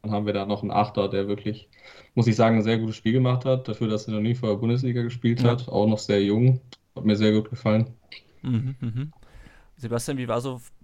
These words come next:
Speaker 2: dein Eindruck von Ahamada sozusagen von außen? Weil wir, wir kennen den Namen natürlich und verfolgen schon so ein bisschen, wie er auch, äh,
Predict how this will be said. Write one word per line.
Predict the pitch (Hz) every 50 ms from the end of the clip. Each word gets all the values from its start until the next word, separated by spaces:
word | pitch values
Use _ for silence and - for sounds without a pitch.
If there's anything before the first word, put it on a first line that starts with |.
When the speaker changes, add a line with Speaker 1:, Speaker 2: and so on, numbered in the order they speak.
| - -
Speaker 2:
dein | - 120 120 135
Eindruck | - 131 135 - 147 135
von | - 147 131
Ahamada | - - 120 127 127 120 120 120 123 127
sozusagen | 117 120 117 - - 117 117 113 117 120 123 117
von | - 127 117
außen? | - 120 127 131 139 117
Weil | 113 110
wir, | 113 113 113 - 98
wir | 113 107
kennen | - - 127 139
den | 143 143
Namen | 143 135 135 143
natürlich | 139 127 127 - 147 135 139
und | 131 120
verfolgen | - 117 110 127 127 127 135 123
schon | 135 127 120
so | 117
ein | 117
bisschen, | 127 120 139 123 113
wie | 120
er | 123
auch, | 120 123
äh, | 120 120 -